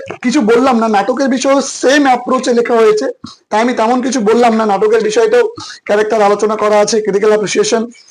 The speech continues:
প্রত্যেকটা অংশকে স্প্লিটেড করে ভাঙা আছে, ফলে তুমি প্রত্যেকটা word by word যখন পড়বে, তুমি obviously বুঝতে পারবে, যেটা অনেক বইতে কিন্তু নেই। আমি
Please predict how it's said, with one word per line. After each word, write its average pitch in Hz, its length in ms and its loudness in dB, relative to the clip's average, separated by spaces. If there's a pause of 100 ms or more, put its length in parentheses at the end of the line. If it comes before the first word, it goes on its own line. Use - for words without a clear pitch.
(120)
প্রত্যেকটা 254 440 0
অংশকে 226 320 0
স্প্লিটেড 226 540 -2
করে 233 200 2
ভাঙা 190 320 -2
আছে, 202 240 -4 (420)
ফলে 208 220 -4
তুমি 240 140 -4
প্রত্যেকটা 240 460 -4 (120)
word 208 280 2
by 233 180 2
word 233 180 0
যখন 233 300 -4
পড়বে, 214 340 0
তুমি 214 140 -4 (400)
obviously 214 480 0 (380)
বুঝতে 208 260 0
পারবে, 151 300 0 (220)
যেটা 240 140 0
অনেক 226 440 0
বইতে 214 260 0
কিন্তু 226 280 -4
নেই। 180 300 -4 (300)
আমি 262 340 0